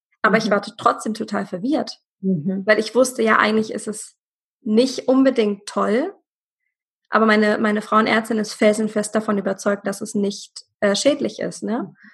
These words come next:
Speaker 1: Und dann, wir sind ja in unserer Gesellschaft sehr, ähm, geprägt, dass die im weißen Kittel sind unsere Götter und die, ähm, wissen ganz
Speaker 2: Mhm.
Speaker 1: genau, äh, wie Bescheid ist, ne? Und ich war froh, dass ich quasi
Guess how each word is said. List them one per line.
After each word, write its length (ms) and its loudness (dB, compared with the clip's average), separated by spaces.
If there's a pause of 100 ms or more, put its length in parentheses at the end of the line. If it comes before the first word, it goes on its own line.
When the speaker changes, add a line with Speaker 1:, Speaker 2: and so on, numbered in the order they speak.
(260)
Speaker 1:
Und 200 2
dann, 420 2
wir 200 4
sind 120 -2
ja 80 2
in 80 0
unserer 220 -2
Gesellschaft 600 0
sehr, 440 2
ähm, 540 -6 (520)
geprägt, 600 2
dass 160 -4
die 120 -2
im 120 0
weißen 340 0
Kittel 300 -2
sind 180 -4
unsere 240 -6
Götter 380 -2
und 180 0
die, 260 -2
ähm, 440 -4
wissen 460 2 (640)
ganz 240 2
Speaker 2:
Mhm. 40 -12
Speaker 1:
genau, 460 2
äh, 240 -2 (200)
wie 100 -2
Bescheid 480 -4
ist, 300 -4
ne? 160 -2
Und 120 -4
ich 100 -8
war 160 4
froh, 260 2
dass 180 -2
ich 120 -10
quasi 420 -4